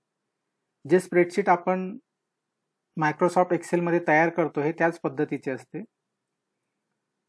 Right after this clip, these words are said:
जर शाळेचा रिझल्ट तयार करायचा असेल तर एक रिझल्ट शीट आपल्याला Excelमध्ये तयार करावी लागते. तशीच एक रिझल्ट शीट आपल्याला ह्या Google ड्राईव्हमध्ये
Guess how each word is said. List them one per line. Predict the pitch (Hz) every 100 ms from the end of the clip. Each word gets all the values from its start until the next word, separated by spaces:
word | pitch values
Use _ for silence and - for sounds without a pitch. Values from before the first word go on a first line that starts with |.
| 135
जर | 175
शाळेचा | 180 156 160 175
रिझल्ट | 180 156 180 180
तयार | 170 170
करायचा | 165 160 156
असेल | 175 185
तर | 202
एक | 190 - _ _ _ _ _ -
रिझल्ट | 151 156 175 170
शीट | - 175
आपल्याला | 147 - 147 160 -
Excelमध्ये | 151 143 - 151 147 190
तयार | 151 127
करावी | 120 123 120
लागते. | 117 131 _ - _ _ _ _ _ _ _ _ _ -
तशीच | 170 220 208
एक | 196
रिझल्ट | 190 165 175 175
शीट | - 170
आपल्याला | - - 165 165
ह्या | 185
Google | 170 160 175
ड्राईव्हमध्ये | 165 165 165 139 127